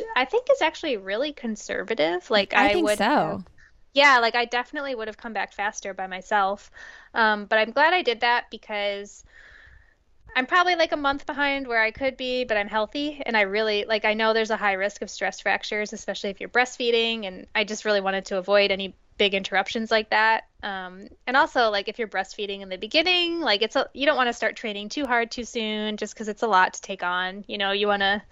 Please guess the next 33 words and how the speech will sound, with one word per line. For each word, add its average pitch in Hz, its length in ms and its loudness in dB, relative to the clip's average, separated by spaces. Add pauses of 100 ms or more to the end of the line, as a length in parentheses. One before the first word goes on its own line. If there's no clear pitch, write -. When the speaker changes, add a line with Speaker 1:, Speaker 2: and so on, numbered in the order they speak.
(600)
Speaker 1:
be 214 140 2
able 202 180 2
to, 196 320 2 (640)
like, 196 280 -2 (380)
fuel 202 540 2
your 190 140 0
body 185 400 2
enough. 185 460 -2
And 208 80 -2
it 208 120 -4
can 220 80 -6
be 214 120 0
hard 190 240 0
to 202 40 -10
do 185 140 -6
that 220 240 2
when 226 120 -6
you're 208 280 -2 (460)
training 220 360 0
a 214 80 0
lot 208 420 4
and 202 220 -6
breastfeeding, 196 640 -6
and 202 180 -2
it - 80 2
was 233 140 0
summer 202 400 2
and 196 100 0
I 190 60 0
was 196 80 -4
getting 208 220 -4
dehydrated. 190 680 -4
So 190 420 0